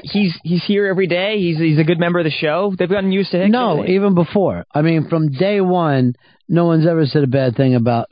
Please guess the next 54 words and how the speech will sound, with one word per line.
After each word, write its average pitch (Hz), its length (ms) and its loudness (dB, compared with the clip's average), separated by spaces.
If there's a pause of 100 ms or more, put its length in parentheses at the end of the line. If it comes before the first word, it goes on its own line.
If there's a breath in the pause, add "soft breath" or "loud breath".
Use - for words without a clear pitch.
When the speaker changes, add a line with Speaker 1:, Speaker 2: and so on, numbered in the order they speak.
Speaker 2:
Chris 131 220 0
Stanley. 92 480 -2
Speaker 1:
Oh, 392 120 -2
no, 240 180 -2
I, 196 280 -4
I 214 40 -4
believe 214 240 -2
that, 220 160 -2
too. 220 260 0
Hicks 160 300 -4
and 180 100 -4
I, 170 220 -4
I 160 120 -4
see 180 140 -4
him 175 80 0
in 165 60 0
the 156 60 2
halls. 156 340 -2
I, 151 40 2
I 143 200 -2
like 147 200 -2
him, 156 160 2
too. 190 200 0 (280)
So 156 160 0
I 151 160 -2
can 165 120 -2
understand 151 360 -2
why 151 100 0
people 156 400 0
at 151 60 0
home 180 380 0
would 143 180 0
like 135 200 0
him. 131 220 0 (500 soft breath)
Speaker 2:
Um, 151 600 0 (500)
do 127 120 2
you 175 80 4
think 185 220 2
you 180 120 2
can 180 100 2
be 175 120 2
more 196 220 2
like 143 160 0
Chris 117 200 -2
Stanley? 90 460 -8 (680)
Can 151 160 2
you 147 160 2
find 165 240 0
some 156 140 0
of 147 120 -2
that 151 60 -4
likability 143 500 2
in 139 80 2
yourself? 131 400 -2